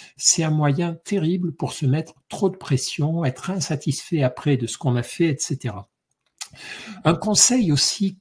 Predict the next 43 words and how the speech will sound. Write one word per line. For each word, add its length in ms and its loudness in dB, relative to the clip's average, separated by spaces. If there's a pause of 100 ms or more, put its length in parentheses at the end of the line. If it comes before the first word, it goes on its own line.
qu'on, 640 -2 (220)
et 80 4
une 120 2
technique 600 0
qu'on 160 -2
faisait 480 0
très 220 -2
souvent 340 0
travailler 500 2
à 60 2
nos 120 0
patients, 640 0
dans 200 -6
nos, 180 -8 (460)
on 40 -2
avait 160 0
mis 140 2
au 60 0
point 260 2
des 140 -2
thérapies 420 0
de 80 0
groupe 320 0
expérimentales, 1000 2
hein, 100 0
sur 240 -4
l'anxiété 480 0
sociale, 560 2
et 100 -2
cetera. 600 0
On 40 -12
avait 140 -8
des 120 -6
gens 220 0
qui 120 -6
avaient 140 -6
vraiment 340 -2
très, 220 -6
très 180 0
peur 400 2
de, 180 -6
de, 220 -8
de, 200 -12